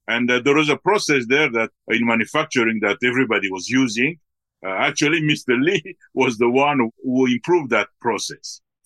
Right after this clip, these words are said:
So as, uh, this, uh, individual was relating the story to all of us, he said that, uh, early in his career, the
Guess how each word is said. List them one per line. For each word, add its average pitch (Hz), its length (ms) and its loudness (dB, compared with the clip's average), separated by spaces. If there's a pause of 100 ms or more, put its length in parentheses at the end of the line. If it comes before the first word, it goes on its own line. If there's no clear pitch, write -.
So 131 320 -2
as, 143 220 0
uh, 123 120 2
this, 147 300 0
uh, 127 80 2
individual 120 560 0
was 104 220 -4
relating 113 400 -2
the 98 120 -4
story 156 580 0 (200)
to 117 140 -2
all 156 140 2
of 135 160 0
us, 117 280 -6 (240)
he 113 120 -6
said 135 260 0
that, 117 260 2
uh, 113 280 2 (180)
early 151 220 2
in 139 80 2
his 123 160 0
career, 131 680 0
the 104 100 -8